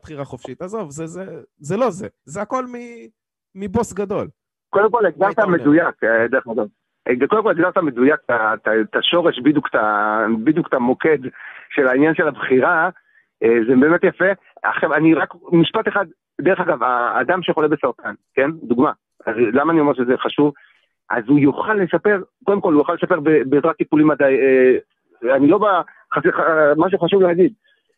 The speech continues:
Speaker 2: לא ב-, כלומר, אדם יכול לשפר את, אה, להתרפא מסרטן, בזכות האמונה, ובזכות טיפולים, הוא, אני,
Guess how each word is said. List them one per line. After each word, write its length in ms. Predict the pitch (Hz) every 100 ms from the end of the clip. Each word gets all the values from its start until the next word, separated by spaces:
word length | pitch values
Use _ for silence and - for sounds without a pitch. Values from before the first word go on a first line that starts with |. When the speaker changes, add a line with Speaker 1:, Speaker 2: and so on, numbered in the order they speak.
| _ _ _ _
Speaker 2:
לא 220 | 139 165
ב-, 100 | 202 214 147 123
כלומר, 280 | 160 147 139
אדם 200 | 185 196 156
יכול 240 | 147 - 165
לשפר 360 | 139 135 165 139
את, 60 | - -
אה, 200 | - 117 110
להתרפא 500 | 117 117 147 - 160 131
מסרטן, 500 | - 78 80 127 165
בזכות 260 | 135 175
האמונה, 760 | 165 135 127 120 113 123 165 302 - _ _ _
ובזכות 380 | - 220 254 262
טיפולים, 440 | 233 214 233 302 339
הוא, 200 | - 196 190
אני, 180 | 185